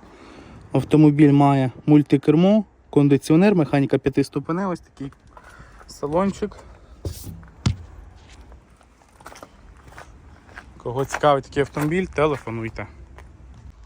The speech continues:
Kia Sportage, автомобіль дві тисячі шістнадцятого року, двохлітровий дизельний двигун на сто тридцять шість кіловат, сто десять ти-, двісті десять, вибачаюсь, заявленого пробігу від продавця.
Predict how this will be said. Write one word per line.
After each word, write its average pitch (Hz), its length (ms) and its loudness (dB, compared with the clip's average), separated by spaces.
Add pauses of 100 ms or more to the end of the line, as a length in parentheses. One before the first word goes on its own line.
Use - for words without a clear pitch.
(920)
Kia 151 420 -2
Sportage, 147 640 -2 (260)
автомобіль 135 720 -6 (1600)
дві 160 180 -4
тисячі 170 300 -8
шістнадцятого 165 520 -4
року, 196 260 -2
двохлітровий 147 880 -4
дизельний 147 460 -2
двигун 151 320 -4
на 156 80 -4
сто 156 160 -8
тридцять 143 280 -10
шість - 220 -12
кіловат, 151 600 -4
сто - 220 -6
десять 156 300 -4 (160)
ти-, 170 160 -8 (340)
двісті 147 400 -8
десять, 151 280 -2
вибачаюсь, 139 580 -4
заявленого 139 500 -2
пробігу 175 340 -4
від 175 140 -10
продавця. 175 560 -8